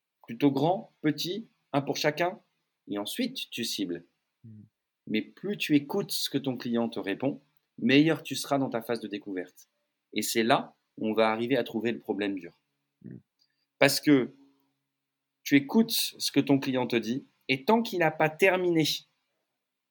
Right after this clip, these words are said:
Speaker 1: de, entre guillemets, tout te donner, bah, tu le laisses parler. Toi, tu prends des notes, comme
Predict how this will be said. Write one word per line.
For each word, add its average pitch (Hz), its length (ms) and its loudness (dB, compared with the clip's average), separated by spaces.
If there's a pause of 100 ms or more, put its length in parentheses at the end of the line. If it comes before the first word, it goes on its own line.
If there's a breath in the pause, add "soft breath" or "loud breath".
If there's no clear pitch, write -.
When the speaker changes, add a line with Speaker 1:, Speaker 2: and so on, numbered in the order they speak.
(160)
Speaker 1:
de, 113 220 -2
entre 127 260 0
guillemets, 139 520 6
tout 202 240 0
te 160 120 2
donner, 139 360 8 (2000)
bah, 95 140 -6
tu - 160 -8
le 107 80 -4
laisses 135 240 -2
parler. 104 320 -2 (640)
Toi, 143 140 4
tu 139 160 -4
prends 156 220 0
des 143 120 6
notes, - 460 -2 (880)
comme 120 400 0